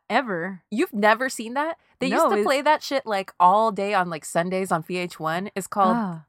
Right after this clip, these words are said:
Speaker 2: it's called Michael Jackson, like, the, it's called The Jacksons, The American Dream or something.
Speaker 1: Oh, man. I used to watch the Temptation V H one movie all the time.
Speaker 2: Oh, yeah, that one's
Speaker 1: It was
Speaker 2: good.
Speaker 1: always
Speaker 2: Yeah.
Speaker 1: playing.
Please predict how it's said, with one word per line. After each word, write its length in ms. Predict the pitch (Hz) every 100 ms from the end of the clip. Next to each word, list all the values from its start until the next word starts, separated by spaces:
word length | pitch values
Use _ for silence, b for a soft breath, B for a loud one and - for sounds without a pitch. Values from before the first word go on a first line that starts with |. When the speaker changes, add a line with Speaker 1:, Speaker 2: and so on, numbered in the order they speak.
| -
Speaker 2:
it's 140 | 196
called 320 | - 233 208
Michael 280 | 190 190 196
Jackson, 440 | 185 185 - 185 175
like, 260 | 156 - _ _ _ _ _
the, 180 | 180 -
it's 140 | 220 -
called 180 | 269 208
The 100 | 196
Jacksons, 680 | 208 165 - 156 151 - -
The 120 | 180
American 420 | 156 165 170 170
Dream 300 | 160 170 151 156
or 60 |
something. 380 | - 156 - - _ _ _ 214
Speaker 1:
Oh, 160 | 285
man. 340 | 233 220 226 165
I 80 | 202
used 140 | 294
to 60 | 370
watch 280 | 226 185 -
the 100 | 240
Temptation 680 | - 180 190 190 - 247 240
V 140 | 233
H 140 | 240 254
one 160 | 254
movie 300 | 254 262 302 - -
all 540 | 208 220 226 220 208
the 120 | 202
time. 380 | 190 160 196 202
Speaker 2:
Oh, 80 | 220
yeah, 160 | 214 190
that 180 | 208 254
one's 140 | 220
Speaker 1:
It 40 | 220
was 160 | 214 160
Speaker 2:
good. 80 | 156
Speaker 1:
always 640 | 202 202 214 214 190 190
Speaker 2:
Yeah. 60 | -
Speaker 1:
playing. 640 | 185 175 160 165 151 156